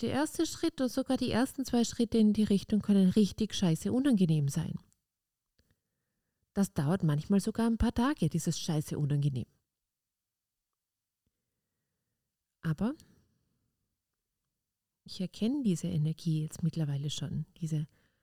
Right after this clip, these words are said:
ja, scheiße unangenehm Energie. Und ich weiß, da muss ich lang gehen. Also, um auf die Geschichte mit der Assistentin zurückzukommen.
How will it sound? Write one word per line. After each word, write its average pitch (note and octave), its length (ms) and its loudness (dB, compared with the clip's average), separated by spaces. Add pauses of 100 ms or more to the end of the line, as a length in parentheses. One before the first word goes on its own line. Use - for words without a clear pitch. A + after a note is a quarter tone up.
(200)
ja, C4+ 260 2
scheiße B3 380 2
unangenehm A3 460 2
Energie. F3+ 440 4 (1400)
Und F#3+ 80 -4
ich F3 160 -6
weiß, F#3+ 320 -6 (1000)
da F3+ 120 -4
muss F#3+ 180 -2
ich G#3 140 -4
lang E3+ 180 2
gehen. - 200 -10 (1700)
Also, F#3+ 300 -2 (140)
um G#3 100 0
auf G3 100 2
die A3+ 100 -4
Geschichte A#3+ 360 0
mit A#3 120 2
der G#3+ 100 2
Assistentin B3 440 0
zurückzukommen. G#3 800 2